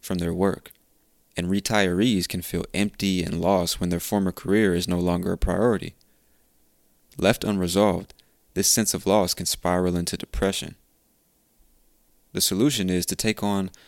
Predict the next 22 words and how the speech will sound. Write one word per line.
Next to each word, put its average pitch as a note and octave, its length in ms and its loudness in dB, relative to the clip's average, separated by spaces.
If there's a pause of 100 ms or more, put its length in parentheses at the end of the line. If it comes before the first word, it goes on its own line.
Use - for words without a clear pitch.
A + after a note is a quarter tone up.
(300)
an F2+ 100 -4
exciting G#2 560 0
new F#2+ 120 -2
challenge. - 640 -6 (1040)
This G2+ 120 0
challenge G2+ 340 2
can F#2+ 120 -4
be F2+ 140 0
anything: - 420 -4 (1120)
acquiring F2+ 500 0
a F2 60 0
new E2+ 140 -2
skill, A2 500 2 (880)
completing F#2 520 -2
a F2 60 -2
big E2 260 -4
project, G2+ 600 2 (460)
or - 100 -4
pursuing G2 680 0 (260)
a F2 80 -4
major F2+ 360 2
accomplishment. - 640 -6